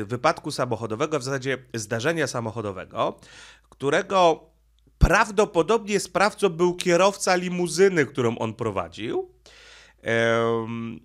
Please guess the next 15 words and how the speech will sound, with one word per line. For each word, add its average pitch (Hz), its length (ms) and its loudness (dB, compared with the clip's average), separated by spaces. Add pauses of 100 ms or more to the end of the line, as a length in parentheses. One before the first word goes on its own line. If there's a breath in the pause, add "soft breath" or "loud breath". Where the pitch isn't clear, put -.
(120)
w 127 80 -8
wyniku 202 340 -4
tego 180 460 0
trzy 175 280 -4
osoby 147 760 -2 (220)
rzeczywiście 147 760 -2 (200)
z 123 100 -2
lekkimi 165 440 0
obrażeniami 131 680 0
znalazły 117 420 -2
się 113 180 -8
w - 40 -20
szpitalu. 65 560 -16 (1200 loud breath)
Tylko - 260 -4
że 180 480 2